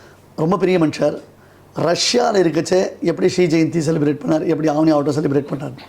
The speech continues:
நீங்க சொல்ற so called ஒரு கப்புள் இருக்கா, ஒய்ஃப் வந்து ஐ ஏ எஸ், ஹஸ்பண்ட் ஒரு பெரிய இண்டஸ்ட்ரியலிஸ்ட்.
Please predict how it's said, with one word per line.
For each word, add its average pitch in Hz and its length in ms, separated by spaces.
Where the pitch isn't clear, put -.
நீங்க 175 240
சொல்ற 196 220
so 180 240
called 156 380
ஒரு 156 480
கப்புள் 175 220
இருக்கா, - 280
ஒய்ஃப் 175 240
வந்து 165 260
ஐ 147 160
ஏ 151 100
எஸ், 139 280
ஹஸ்பண்ட் 165 380
ஒரு 156 40
பெரிய 165 220
இண்டஸ்ட்ரியலிஸ்ட். 156 640